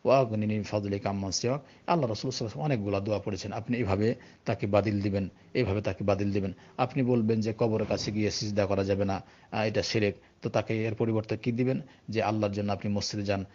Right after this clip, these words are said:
সিজদা করেন, আল্লাহকে ডাকেন, এখানে কবরকে ডাকা নয়, বলেন যে এটা শিরক হয়ে যাবে, বরং আল্লাহকে ডাকেন। বাড়িতে আপনি যা দুই রাকাত সালাত পড়েন, তা আল্লাহকে ডাকেন, আপনার বিপদ আপদ কি মুসিবত হয়েছে,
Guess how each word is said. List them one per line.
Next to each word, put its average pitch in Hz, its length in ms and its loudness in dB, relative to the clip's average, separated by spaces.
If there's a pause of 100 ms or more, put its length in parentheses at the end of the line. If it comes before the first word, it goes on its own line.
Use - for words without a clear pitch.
(120)
সিজদা 104 360 2
করেন, 98 320 2 (200)
আল্লাহকে 117 360 0
ডাকেন, 92 420 -2 (220)
এখানে 110 320 -2
কবরকে 101 300 0
ডাকা 98 260 2
নয়, 113 240 0 (320)
বলেন 101 340 2
যে 98 240 -2
এটা 104 300 0
শিরক 104 340 -2
হয়ে 113 100 0
যাবে, 117 300 0 (280)
বরং 104 220 2
আল্লাহকে 107 340 0
ডাকেন। 101 420 -2
বাড়িতে 101 360 0
আপনি 104 200 -2
যা 101 100 0
দুই 104 220 -2
রাকাত 104 180 -2
সালাত 113 280 -2
পড়েন, 135 220 2 (300)
তা 117 80 2
আল্লাহকে 104 300 0
ডাকেন, 98 380 -2
আপনার 107 260 -4
বিপদ 101 280 0
আপদ 101 280 0
কি 113 60 -4
মুসিবত 107 420 -2
হয়েছে, 120 320 0